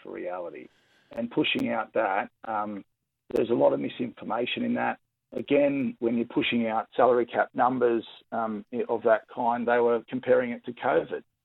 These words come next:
reduced salaries, which is misleading. The top thirty salary cap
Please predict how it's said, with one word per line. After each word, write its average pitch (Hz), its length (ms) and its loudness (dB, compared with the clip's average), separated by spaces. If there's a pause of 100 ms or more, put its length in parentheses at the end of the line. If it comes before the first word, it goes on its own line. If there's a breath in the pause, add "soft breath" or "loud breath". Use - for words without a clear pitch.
(140)
reduced 117 480 -4
salaries, 90 440 -4 (360)
which - 160 -4
is 131 120 -2
misleading. 165 540 0 (420)
The - 100 -12
top - 260 4 (120)
thirty 151 480 -2
salary 120 360 -2
cap 85 280 -6